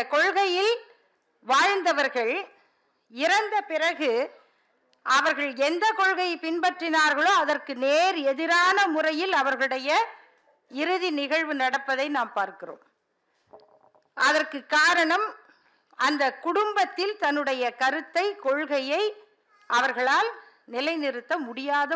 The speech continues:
ஒரு நிலை. இரண்டாவது, அவர்கள் தடுமா-, வாழும்போதே வீழ்கிற இடம் எது என்றால், தன்னுடைய பிள்ளைகளின் திருமணத்திற்காக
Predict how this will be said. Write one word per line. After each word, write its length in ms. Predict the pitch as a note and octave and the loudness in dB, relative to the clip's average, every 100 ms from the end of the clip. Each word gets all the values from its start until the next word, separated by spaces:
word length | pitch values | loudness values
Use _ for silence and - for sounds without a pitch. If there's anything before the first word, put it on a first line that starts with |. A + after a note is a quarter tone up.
| C4 | -6
ஒரு 120 | F#3+ | -8
நிலை. 280 | F3+ F3 F3+ - _ _ _ _ _ _ _ _ _ _ - | -12 -14 -14 -14 _ _ _ _ _ _ _ _ _ _ -6
இரண்டாவது, 760 | B3 D4+ F#4+ F4 D4+ B3+ B3+ E4+ F#3 E3+ E3+ _ _ _ _ _ _ _ _ _ - | 0 2 2 4 2 0 -2 -2 -4 -8 -18 _ _ _ _ _ _ _ _ _ -2
அவர்கள் 420 | B3 C#4+ C4+ B3+ - | 2 2 0 -4 0
தடுமா-, 440 | C4+ C#4 F4+ F#4 D4 | 0 2 2 2 4
வாழும்போதே 760 | C#4 E4+ G4 G4+ F#4+ F#4 F#4+ G4+ G4+ | 4 4 4 2 2 2 4 2 0
வீழ்கிற 380 | D#4+ E4+ D4+ C#4+ C4+ C4 | 0 -2 0 0 -2 -2
இடம் 240 | D4 C#4 C4 | -2 -2 -2
எது 120 | C4 C4 | -2 -4
என்றால், 380 | A#3 A3 C4 G4+ - - _ _ _ _ | -4 0 0 0 -6 -20 _ _ _ _
தன்னுடைய 360 | C#4 D4 C#4+ C#4 C4+ | -2 0 2 0 0
பிள்ளைகளின் 680 | E4 F4+ G#4+ G#4+ F4 F#4 G4+ - | 0 2 2 2 0 0 -4 -4
திருமணத்திற்காக 1120 | F4 G4+ G4 G4 G4 F#4+ E4+ E4+ F4 G4 G#4+ | -2 0 2 2 0 -4 -2 2 4 4 2